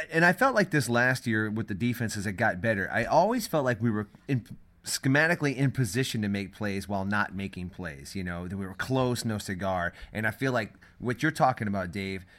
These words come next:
you know, that two tenths of more athleticism, you know, that, that five more inches of vertical leap or whatever that equates to, equates to negative losses, you know, T F Ls, it, you know, pass breakups become interceptions,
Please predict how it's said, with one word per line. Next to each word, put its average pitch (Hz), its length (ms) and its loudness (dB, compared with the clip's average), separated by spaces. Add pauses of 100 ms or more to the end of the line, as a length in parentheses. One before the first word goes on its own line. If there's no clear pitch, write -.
you 113 120 -4
know, 101 100 -4
that 101 200 -6
two 220 280 4
tenths 151 400 2
of 87 180 -6
more 120 320 0
athleticism, 95 800 -2
you 101 80 -2
know, 98 140 -4
that, 92 260 -8
that 104 200 -8
five 170 360 2
more 135 180 0
inches 123 280 -2
of 90 80 -6
vertical 107 420 -4
leap 104 220 -4
or 92 60 -6
whatever 139 320 -2
that 107 120 2
equates 120 480 -6
to, 87 240 -6 (420)
equates 151 420 -2
to 92 260 -4
negative 123 400 -2
losses, 107 540 -6
you 90 60 -8
know, 85 140 -10 (300)
T 151 200 -2
F 123 180 -2
Ls, 95 320 -2
it, 82 140 -12
you 107 320 -4
know, 110 220 0
pass 156 280 4
breakups 135 380 0
become 123 280 0
interceptions, - 720 -4